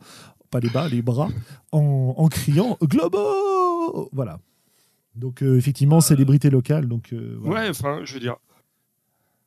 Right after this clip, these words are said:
Speaker 2: oui, voilà. Et puis moi, la, la dimension, euh, sociale du jeu est va-, vachement importante pour moi. Et donc, euh, croiser des gens, rencontrer des gens, euh, euh, c'est vraiment un des, un des grands plaisirs de l'activité. Et, euh,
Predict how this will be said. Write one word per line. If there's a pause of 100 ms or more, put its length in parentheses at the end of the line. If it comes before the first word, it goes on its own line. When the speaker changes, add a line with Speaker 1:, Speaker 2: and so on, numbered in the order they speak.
(240)
Speaker 2:
oui,
voilà.
Et
puis
moi,
la,
la
dimension,
euh,
sociale
du
jeu (680)
est
va-, (420)
vachement
importante
pour
moi.
Et
donc,
euh,
croiser
des
gens,
rencontrer
des
gens,
euh, (640)
euh,
c'est
vraiment
un
des,
un
des
grands
plaisirs
de
l'activité.
Et,
euh,